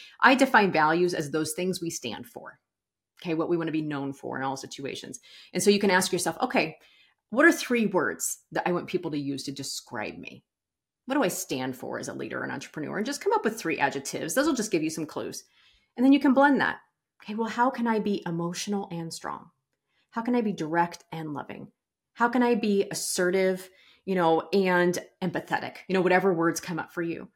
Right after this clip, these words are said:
And then just doing what I asked Trevor to do, which is, well, what are those unique situations that call for that approach? And how can you bring that to make impact?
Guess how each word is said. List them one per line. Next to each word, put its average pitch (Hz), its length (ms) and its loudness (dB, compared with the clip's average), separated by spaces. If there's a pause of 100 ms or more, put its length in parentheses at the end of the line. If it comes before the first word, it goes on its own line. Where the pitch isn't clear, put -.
(380)
And 214 180 6
then 220 160 6
just 208 240 2
doing 214 240 6
what 208 100 6
I 190 80 4
asked 185 200 0
Trevor 202 160 2
to 208 80 4
do, 170 160 0
which 175 140 -2
is, 185 100 -2
well, 180 100 -2
what 196 140 2
are 214 40 4
those 202 200 2
unique 185 320 0
situations 160 760 -4
that - 120 -10
call 151 300 -2
for 151 140 -10
that 143 160 -6
approach? - 720 -8
And 165 100 -6
how 175 160 0
can 175 180 -2
you 165 100 0
bring 160 380 0
that 143 240 -2
to 170 100 -6
make 147 320 -4
impact? 185 720 -2